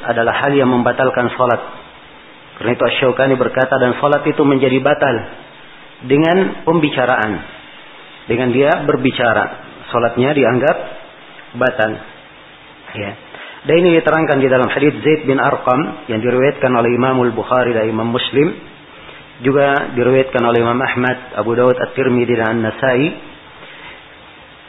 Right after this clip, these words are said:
Zaid bin Arqam berkata, "Kunna natakallamu fis shalah, yukallimu ar-rajulu minna sahibahu wa huwa ila jambihi fis shalah." Kami dulu, ya,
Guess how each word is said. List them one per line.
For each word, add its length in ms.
Zaid 200
bin 120
Arqam 360
berkata, 440
"Kunna 520
natakallamu 560
fis 200
shalah, 280
yukallimu 480
ar-rajulu 440
minna 320
sahibahu 640
wa 160
huwa 200
ila 240
jambihi 440
fis 200
shalah." 240
Kami 240
dulu, 480
ya, 200